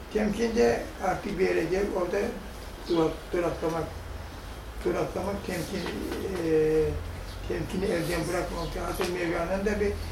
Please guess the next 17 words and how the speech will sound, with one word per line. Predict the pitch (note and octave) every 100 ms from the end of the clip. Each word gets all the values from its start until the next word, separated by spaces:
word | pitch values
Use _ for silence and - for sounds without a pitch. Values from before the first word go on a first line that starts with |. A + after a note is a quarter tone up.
| - -
temkin | F3+ F3 - G#3
zamanı | F#3+ F3 F3+ F3
var. | D#3+ E3+
Hazreti | E3+ E3+
Şems'in | F#3 E3+ - F#3+ E3 - - - - - - - - - -
kaybından | F#3 E3 F#3 F#3 G3 G3
sonra | F#3 G3 G3 D#3+ E3+
büyük | F#3 G3
bir | F#3 G3 - -
coşkunluk | E3+ - F3+ F#3 - -
yaşamıştır. | F3 - F3 E3 - A3 A#3 - - - - - - -
E, | F#2 G#2 - - D#3+ C#3+ D#3 - - - - - -
hayatının | F3 F3 F#3 E3 -
sonlarına | F#3 F3+ F#3+ G3+
doğru | G3 F#3 F#3 G#3
da | A3 - - - - - - -
demiştir, | G3 G3 G3 -